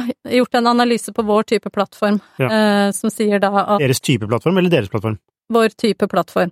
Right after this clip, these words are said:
Speaker 1: som
Speaker 2: Ok.
Speaker 1: det ikke finnes, eh, flere av i, i verden. Sånn at, eh, det å ha det som kalles signalbasert, eh, A I,
Speaker 2: Mm.
Speaker 1: som sier, «Her er det problematisk innhold, og den linja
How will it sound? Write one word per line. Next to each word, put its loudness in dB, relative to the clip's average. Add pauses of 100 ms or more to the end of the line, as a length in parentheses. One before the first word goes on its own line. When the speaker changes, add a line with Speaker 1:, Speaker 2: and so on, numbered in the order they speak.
Speaker 1:
som -2
Speaker 2:
Ok. -2 (100)
Speaker 1:
det -4
ikke -4
finnes, -6
eh, -2
flere -2
av -6 (160)
i, -2
i 2
verden. -6
Sånn 0
at, 0
eh, 4
det 4
å 0
ha 2
det 0
som -6
kalles -2
signalbasert, 0 (520)
eh, 2
A 4
I, 2 (240)
Speaker 2:
Mm. -2
Speaker 1:
som -2
sier, 0 (160)
«Her 2
er 0
det -2
problematisk -2
innhold, 2
og -6
den 2
linja 0